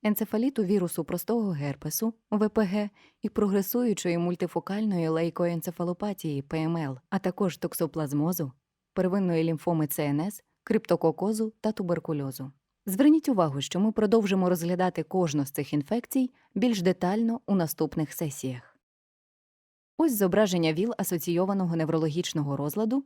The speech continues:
на послідовності Т два. Знімок М Р Т зліва показує мозок у нормі. Знімок справа показує мозок пацієнта з віл-асоційованим неврологічним розладом. віл зазвичай спричиняє дифузне та симетричне ураження білої речовини.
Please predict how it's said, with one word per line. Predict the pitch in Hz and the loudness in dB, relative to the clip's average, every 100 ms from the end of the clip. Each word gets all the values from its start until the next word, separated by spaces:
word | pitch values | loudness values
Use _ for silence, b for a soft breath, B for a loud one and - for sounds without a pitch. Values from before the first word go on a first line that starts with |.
| - | 0
на | 220 | 0
послідовності | 202 208 190 180 233 254 - 233 | 0 0 2 2 2 0 -2 -6
Т | - 165 | -2 -4
два. | 147 135 120 _ - | -4 -8 -10 _ 0
Знімок | 202 269 220 208 | 6 8 8 4
М | 196 | 2
Р | 190 | 2
Т | 196 190 | 0 0
зліва | 160 233 262 156 127 _ _ - | 0 0 0 -2 -6 _ _ -2
показує | 202 294 247 226 | 0 2 4 4
мозок | 196 180 190 202 233 | 2 0 0 -2 2
у | |
нормі. | 240 180 147 139 - _ - | 4 4 0 -2 -6 _ -6
Знімок | 180 190 175 156 | 0 2 2 0
справа | - - 247 214 139 - _ | -4 -2 0 0 -2 -8 _
показує | 185 214 247 214 190 | -4 0 2 2 2
мозок | 190 175 170 | 2 0 -2
пацієнта | 160 - 151 165 233 240 240 _ - | -4 -4 -4 -2 -2 -2 -4 _ -2
з | 190 | 2
віл-асоційованим | 208 190 - 170 175 165 185 226 226 | 4 2 2 -2 0 0 2 2 2
неврологічним | 202 175 165 156 156 - 180 175 | 2 2 2 2 -2 -2 0 2
розладом. | 185 147 139 139 131 - - | 0 0 0 0 -2 -8 -4
віл | 185 277 254 | 0 2 4
зазвичай | 180 170 190 254 247 | 2 2 0 0 -2
спричиняє | - 190 - 208 240 214 202 - | -2 -4 -2 0 2 2 0 -2
дифузне | 175 226 - 247 180 160 | 0 0 2 2 2 0
та | 175 | 0
симетричне | - 160 156 208 240 - 147 - | -2 -2 0 -2 -2 -2 -2 0
ураження | 165 180 226 254 233 | 2 2 2 2 2
білої | 175 170 175 180 | 0 0 2 0
речовини. | 185 196 196 214 170 | -2 -2 0 0 -2